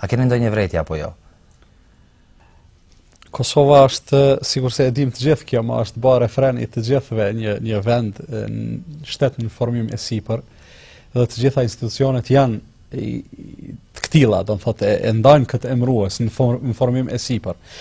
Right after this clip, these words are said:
Speaker 2: Kësaj un kam bindjen se edhe vetdia për drejtat dhe liritë e njeriut në përgjithësi tek shoqëria kosovare, e, duhet të jetë në formim e sipër.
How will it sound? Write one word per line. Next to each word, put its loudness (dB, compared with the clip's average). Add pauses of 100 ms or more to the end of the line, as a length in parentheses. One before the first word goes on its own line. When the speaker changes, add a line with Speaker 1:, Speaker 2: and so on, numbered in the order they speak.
(200)
Speaker 2:
Kësaj 6
un 0
kam 2
bindjen 0
se 2
edhe 6
vetdia 0
për -2
drejtat 0
dhe -2
liritë 0
e -2
njeriut 0
në -4
përgjithësi 0 (240)
tek -2
shoqëria -2
kosovare, -2 (400)
e, -4
duhet 2
të 0
jetë 0
në -10
formim 0
e -4
sipër. -4